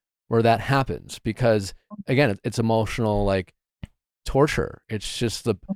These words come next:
t-, having confusion in your own relationship sucks. So the question that you have to ask yourself is,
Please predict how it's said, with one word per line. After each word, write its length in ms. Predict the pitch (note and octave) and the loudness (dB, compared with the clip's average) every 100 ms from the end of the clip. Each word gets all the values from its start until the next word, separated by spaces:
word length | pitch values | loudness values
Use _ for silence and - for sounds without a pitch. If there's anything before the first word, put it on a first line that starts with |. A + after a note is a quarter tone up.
| - _ | -12 _
t-, 240 | - C3+ | -16 -4
having 320 | A#2 C3 D3+ D3 | 2 4 4 2
confusion 540 | C#3+ A2+ A#2+ C3 A2+ | 0 2 2 2 0
in 60 | G#2 | 0
your 120 | A2 | 0
own 160 | A2+ | -2
relationship 540 | G#2 G#2+ A#2+ - F#2 - | 2 2 2 0 -6 -6
sucks. 680 | - D3+ A2 - - - - _ _ _ | -2 0 0 -2 -8 -10 -12 _ _ _
So 140 | D3+ C#3+ | 4 4
the 100 | D3 | 6
question 460 | F3+ E3 - D3 | 6 4 2 0
that 140 | C3 - | -2 0
you 300 | B2+ D#3 D#3 | 2 4 4
have 280 | C3 A2 - | 2 0 -2
to 120 | - | -2
ask 320 | G#2 F#2+ - | -2 -2 -6
yourself 640 | G2 F#2+ F2+ C#2+ D2+ F#2 - _ _ _ _ | -6 -4 -4 -4 -6 -10 -20 _ _ _ _
is, 640 | G#2 G2+ F#2+ F#2 F2+ - | 2 2 2 0 -4 -10